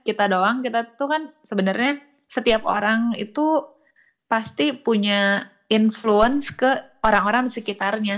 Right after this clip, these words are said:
Jadi bukan ngomongin influencer sosial media punya followers banyak, bla, bla, bla, bla, bukan masalah itu.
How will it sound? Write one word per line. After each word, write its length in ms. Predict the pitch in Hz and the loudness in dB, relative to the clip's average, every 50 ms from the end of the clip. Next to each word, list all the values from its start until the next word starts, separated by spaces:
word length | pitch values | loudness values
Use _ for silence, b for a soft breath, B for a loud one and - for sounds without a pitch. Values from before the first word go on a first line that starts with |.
| 208 | -4
Jadi 180 | 208 196 196 233 254 | -2 -2 0 0 0
bukan 180 | 247 - 240 208 | 0 0 0 2
ngomongin 540 | 202 202 196 196 202 202 202 202 196 202 B B B B B B B | 2 0 0 0 0 -2 -2 -2 -4 -6 B B B B B B B
influencer 560 | 214 208 196 208 202 196 190 190 190 - 214 | -4 -2 -2 0 2 2 2 0 0 -2 -2
sosial 320 | 220 214 196 214 190 185 | -2 -2 0 0 0 0
media 320 | 185 190 190 196 196 208 214 | 0 0 0 2 2 0 0
punya 240 | 208 - 202 196 196 | -2 -4 -4 -4 -2
followers 380 | 196 196 190 190 185 190 196 190 | -2 0 0 2 2 0 -2 -2
banyak, 300 | 190 175 175 185 190 190 | -4 -4 -2 -2 -2 0
bla, 160 | 196 185 180 | 0 0 0
bla, 100 | 180 170 | 0 0
bla, 160 | 165 160 160 | 0 -2 -2
bla, 180 | 160 175 196 214 - | -2 0 0 0 0
bukan 320 | 202 190 - 190 190 185 190 | -2 -6 -6 -6 -6 -6 -8
masalah 240 | - 185 175 175 175 165 | -8 -6 -6 -6 -8 -12
itu. 340 | 170 _ - 240 262 254 | -12 _ -4 -4 -4 -4